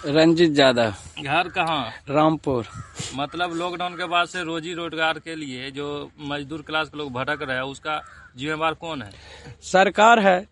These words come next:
Speaker 1: इसका जिम्मेवारी। गरीब आदमी भटक रहा है, मर रहा है, एक पैसा लिए ठोकर ठोकर खा रहा है, और कम भाड़ा दो बार, यहाँ से वहाँ दो बार, और गरीब आदमी मर रहा है, lockdown के लिए परेशान है।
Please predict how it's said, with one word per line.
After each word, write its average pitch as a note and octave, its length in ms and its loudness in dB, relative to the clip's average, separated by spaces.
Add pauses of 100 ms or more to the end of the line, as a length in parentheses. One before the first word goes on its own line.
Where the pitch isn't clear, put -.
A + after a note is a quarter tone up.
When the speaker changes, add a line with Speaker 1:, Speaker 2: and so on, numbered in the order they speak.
Speaker 1:
इसका F#3 320 2
जिम्मेवारी। F3+ 520 6
गरीब E3+ 320 4
आदमी F3 280 6
भटक D3+ 380 6
रहा E3 240 8
है, D#3 80 6
मर E3 220 6
रहा E3 260 6
है, D3+ 160 4
एक D#3+ 260 2
पैसा E3 360 2
लिए D#3 480 2 (680)
ठोकर E3+ 280 6
ठोकर F3+ 400 6
खा E3+ 220 4
रहा D#3 300 4
है, C#3 80 -4 (600)
और D3+ 180 6
कम F3 480 4
भाड़ा D#3 360 6
दो D#3+ 220 4
बार, E3 300 2 (200)
यहाँ D3+ 280 0
से D#3+ 260 2
वहाँ D3+ 340 2
दो D3 200 0
बार, D3+ 280 2 (480)
और C#3+ 300 6
गरीब D#3 360 6
आदमी D#3+ 280 6
मर D#3+ 220 6
रहा D#3+ 180 8
है, D#3 60 6
lockdown D#3 480 4
के D#3+ 160 0
लिए D#3 180 8
परेशान D#3 600 6
है। C#3+ 200 4